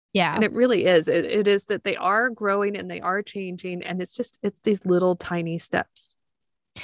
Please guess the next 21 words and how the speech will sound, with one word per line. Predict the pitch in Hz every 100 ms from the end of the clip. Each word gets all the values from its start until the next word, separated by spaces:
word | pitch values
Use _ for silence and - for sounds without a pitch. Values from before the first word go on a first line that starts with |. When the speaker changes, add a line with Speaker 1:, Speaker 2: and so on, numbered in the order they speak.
| - -
Speaker 1:
That | 277 311 349 -
and, | 254 240 220
um, | - 208 196 185 180 - _ _ _ -
uh, | 190 170 165 - _ _ _ - -
I | 220
think | 254 226 - _ _ _ -
this | 226 254 -
thought, | 254 233 233 -
and | 214 208
then | 190 190 180 147 _ _ 240
what | 202 202
are |
we | 196
thinking | 208 214 202 202
of | 175
the | 180
ending? | 190 190 185 180
And | 180
then | 175 180
just | 180 -
our, | 175 170 165 165